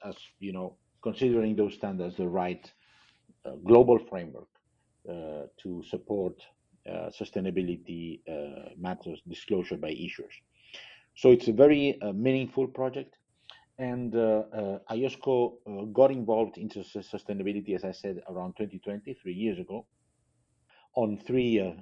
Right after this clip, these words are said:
avenues. And I will quickly go to your question and concentrate on the, on the nature of the standards. One was precisely on disclosure for issuers. The other one is on some considerations for asset managers and E S G ratings, uh, agencies to avoid greenwashing.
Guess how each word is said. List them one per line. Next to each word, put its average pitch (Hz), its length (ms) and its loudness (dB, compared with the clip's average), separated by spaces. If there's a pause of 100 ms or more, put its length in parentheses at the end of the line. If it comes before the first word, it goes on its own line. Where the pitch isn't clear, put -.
avenues. 123 440 -4 (220)
And 92 140 -14
I 92 40 -12
will 95 220 -6 (420)
quickly 110 260 -2
go 98 380 -2
to 95 80 -8
your 92 100 -6
question 95 260 -10
and 90 120 -12
concentrate 90 420 -10
on 82 140 -14
the, 82 240 -14
on 82 120 -18
the 80 80 -12
nature 87 280 -10
of 82 80 -10
the 87 60 -10
standards. 98 380 -10 (340)
One 110 200 6
was 101 180 4
precisely 92 540 -2
on 85 80 -10
disclosure 95 460 -8
for 120 100 -10
issuers. 120 400 -10 (440)
The 107 100 4
other 101 100 0
one 95 220 -2
is 90 260 -8 (160)
on 185 460 -6 (260)
some - 480 -8
considerations 98 560 -4
for 87 240 -8
asset 107 260 -6
managers 95 680 -4 (100)
and 87 280 -14
E 98 180 -8
S 90 60 -8
G 92 220 -8
ratings, 90 680 -10 (320)
uh, 85 120 -8
agencies 92 640 -6
to 104 100 -4
avoid 90 360 -2
greenwashing. 104 720 -2